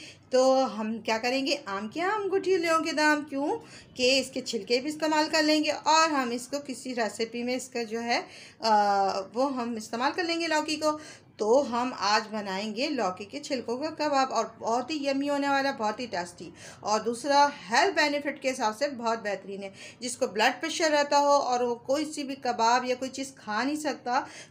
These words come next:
तो लौकी के छिलके के कबाब के साथ हम इस्तेमाल करेंगे, जो गोश्त इस्तेमाल करेंगे,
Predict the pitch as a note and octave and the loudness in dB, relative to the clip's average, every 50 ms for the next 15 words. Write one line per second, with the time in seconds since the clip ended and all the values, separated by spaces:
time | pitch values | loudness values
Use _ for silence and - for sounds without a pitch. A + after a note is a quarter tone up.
0 | - C4 C4+ C4+ C4+ B3 A#3+ B3 B3+ B3 - - - E4+ D#4 D4+ D#4 C#4 B3 A#3+ | 2 4 6 6 6 4 0 0 -2 -2 -6 -10 -8 -8 -6 -4 -4 -4 -2 0
1 | C4 B3+ B3+ B3 - B3+ A#3 A3+ A#3 A#3 A#3+ A#3+ A#3+ C#4 C4+ - C#4 B3+ B3 C4+ | 0 0 0 0 0 -2 -2 0 0 0 0 0 -2 -6 -4 -2 0 -2 -2 -4
2 | A3+ A3+ A3 A3 A3 G#3+ B3+ B3 A#3+ A#3 A#3 A#3 A#3+ A#3 A#3+ A#3+ A#3 A3 A3+ G3 | -8 -6 -6 -6 -6 -6 -4 -2 -2 -2 -4 -4 -6 -6 -4 -4 -4 -4 -6 -4
3 | G3+ A3+ C4 C4+ C4 - C4+ - B3+ A#3+ A#3 A3+ A3 A3 A3+ - A#3 A3+ A3+ A#3+ | -2 0 0 0 -2 -4 -6 -6 -6 -4 -4 -4 -4 -4 -4 -4 -4 -4 -2 -2
4 | C#4+ D4+ | -4 -4